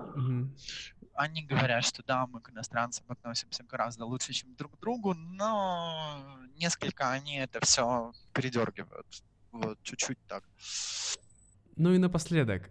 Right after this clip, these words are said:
Speaker 1: скажи мне, а какое вообще представление у с-, у мексиканцев о России? Когда ты говоришь: «Я из России», что они думают?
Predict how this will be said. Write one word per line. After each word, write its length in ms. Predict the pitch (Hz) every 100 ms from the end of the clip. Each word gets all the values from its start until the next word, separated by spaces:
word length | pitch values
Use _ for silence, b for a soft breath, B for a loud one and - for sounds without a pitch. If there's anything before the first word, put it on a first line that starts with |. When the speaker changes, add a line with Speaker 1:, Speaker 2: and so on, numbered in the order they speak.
| -
Speaker 1:
скажи 360 | - - 151 139
мне, 240 | 117 101 -
а 60 |
какое 540 | - - 196 208 185 151
вообще 420 | 139 139 151 139
представление 840 | 135 135 139 127 151 151 127 113 -
у 400 | 123 123 117 -
с-, 160 | - 135
у 180 | 127 123
мексиканцев 640 | 127 - - 160 160 131 -
о 180 | 139 131
России? 560 | 123 - 117 104 - -
Когда 180 | 139
ты 100 | 139 139
говоришь: 380 | 135 131 123
«Я 140 | 131 135
из 100 | 131
России», 460 | 127 - 117 107
что 280 | 113 - 151
они 140 | 139 127
думают? 400 | 123 104 101